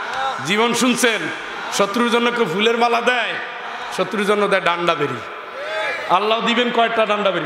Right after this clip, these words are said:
সত্তরটা। কয়টা? আর যে শিকল বাঁধবে কয়টা হাত? ফেরেশতার হাতের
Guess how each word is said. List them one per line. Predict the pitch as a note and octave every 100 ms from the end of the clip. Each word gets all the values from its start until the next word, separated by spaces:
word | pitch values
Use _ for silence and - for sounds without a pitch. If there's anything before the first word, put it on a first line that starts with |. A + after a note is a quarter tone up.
| -
সত্তরটা। | G#3+ - G#3+ - C3+ - - - - -
কয়টা? | G#3+ A3+ B3+ A3+ F3 - - - C#5+ - C4+ C#4 E3+
আর | F#3
যে | F#3
শিকল | G3+ A3 A3+ A#3+ A#3+
বাঁধবে | A#3+ A#3+ C4
কয়টা | B3+ B3+ B3+
হাত? | A#3+ A#3 - - - - - - -
ফেরেশতার | A3+ A#3+ - A#3+
হাতের | A#3+ B3 C#4+